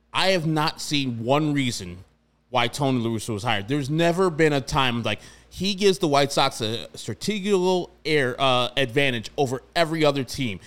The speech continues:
He does this, and the other manager does that. Tony La Russa is superior. I haven't seen it one time in his, uh, year and a half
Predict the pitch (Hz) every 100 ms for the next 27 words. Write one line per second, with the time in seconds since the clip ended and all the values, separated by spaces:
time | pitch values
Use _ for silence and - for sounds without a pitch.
0 | - - - - - 208 175 196 175 143
1 | 127 175 151 - - - _ - 127 123
2 | 120 120 123 127 135 143 160 156 151 143
3 | 135 123 131 107 117 143 127 - - -
4 | _ - 165 160 147 143 - 123 - 120
5 | - 143 113 92 127 214 240 170 202 175
6 | 104 110 135 147 120 123 107 95 117 113
7 | 104 110 104 110 117 139 135 113 131 120
8 | 98